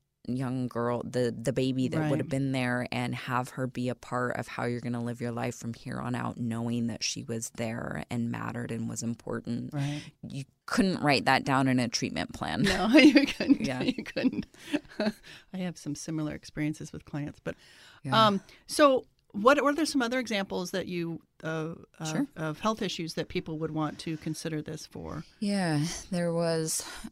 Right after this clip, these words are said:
Speaker 1: another gentleman who, um, uh, came down and said that his, uh, anxiety was a ten out of ten. And as a mental health therapist, you're sitting across from somebody and they're basically scrunched up in a little tiny ball.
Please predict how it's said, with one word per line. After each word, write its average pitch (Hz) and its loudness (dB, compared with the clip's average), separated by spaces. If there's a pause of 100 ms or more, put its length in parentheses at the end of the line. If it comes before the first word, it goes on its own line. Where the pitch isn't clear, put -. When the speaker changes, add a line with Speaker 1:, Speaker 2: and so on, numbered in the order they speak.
Speaker 1:
another 160 0
gentleman 147 2 (140)
who, 135 0
um, 131 -2 (460)
uh, 131 -2
came 135 -2
down 127 -2 (100)
and 123 -2 (560)
said 135 -2
that 131 -2
his, 139 -2 (160)
uh, 131 -6
anxiety 127 2
was 123 -2
a 123 -4
ten - -4
out 131 -2
of 123 -6
ten. 131 -8 (560)
And 131 -2 (320)
as 131 -2
a 135 -2
mental 131 -2
health 135 -4
therapist, 127 -6
you're 123 -6
sitting 127 -2
across 127 -8
from 131 -4
somebody 123 -4
and 123 -4
they're 120 -4
basically 151 -2
scrunched 135 0
up 131 -4
in 131 -2
a 127 0
little 127 -2
tiny 127 -2
ball. 123 -2